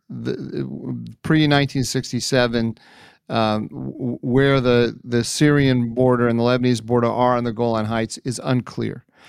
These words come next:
But the territory that Israel took was under the control of the Syrian, uh, the, the, the Syrian government. In two thousand, the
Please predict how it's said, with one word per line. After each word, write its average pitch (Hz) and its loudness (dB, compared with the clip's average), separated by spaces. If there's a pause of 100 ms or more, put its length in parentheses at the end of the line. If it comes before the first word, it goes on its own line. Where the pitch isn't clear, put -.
(240)
But 123 -2
the 127 -2
territory 151 2
that 127 -2
Israel 127 2
took 220 2
was 135 2
under 147 4
the 135 2
control 135 2
of 113 -2
the 113 -2
Syrian, 113 -2 (100)
uh, 127 -6
the, 113 -8
the, 113 -8
the 117 -6
Syrian 113 -4
government. 113 -8 (880)
In 135 -2
two 185 6
thousand, 147 2 (380)
the 131 -2